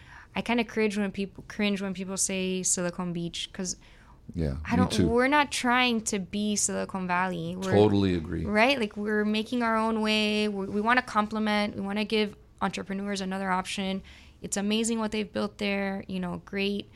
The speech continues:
Speaker 1: But we're, you know, I think we're carving our own path here and, and, uh, you know, kind of the, our niche is the emerging markets and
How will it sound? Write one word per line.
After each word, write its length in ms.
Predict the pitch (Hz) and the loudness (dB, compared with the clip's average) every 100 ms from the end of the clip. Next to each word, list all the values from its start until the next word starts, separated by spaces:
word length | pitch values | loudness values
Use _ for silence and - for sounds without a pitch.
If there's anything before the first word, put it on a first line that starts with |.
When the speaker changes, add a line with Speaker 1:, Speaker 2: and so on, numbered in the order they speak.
| - - - 190 175 - | -20 -20 -14 -12 -8 2
Speaker 1:
But 140 | 214 | 2
we're, 400 | 202 202 196 196 - | 2 0 0 0 -2
you 80 | 220 | -4
know, 60 | 196 | -2
I 60 | 185 | -2
think 180 | 220 | -4
we're 100 | 254 | -4
carving 400 | 247 - 190 202 202 | -4 -4 -2 -2 -2
our 140 | 190 | -2
own 120 | 185 | -4
path 400 | 185 - 170 175 | -6 -6 -4 -4
here 300 | - 190 180 | -6 -4 -2
and, 420 | 180 170 170 - 214 - - - - - - | -2 -2 -4 -6 -12 -18 -20 -20 -20 -20 -12
and, 460 | 190 180 175 170 175 | -6 -4 -4 -6 -4
uh, 280 | 190 190 - - | -4 -4 -6 -8
you 180 | - 185 | -6 -2
know, 220 | 170 180 - | -4 -6 -12
kind 180 | - 196 | -4 -2
of 140 | 196 185 - - - - - - | -2 -4 -12 -20 -20 -20 -20 -6
the, 180 | 196 202 | -4 -2
our 100 | 196 196 | 0 2
niche 300 | 202 208 220 | 0 0 -2
is 100 | 185 | -4
the 120 | 185 | -2
emerging 460 | 185 196 196 208 | -2 -2 0 -2
markets 760 | 196 196 185 196 190 185 185 - | -2 -2 -2 -2 0 -2 -2 -2
and 400 | 185 170 170 185 | -2 -4 -4 -8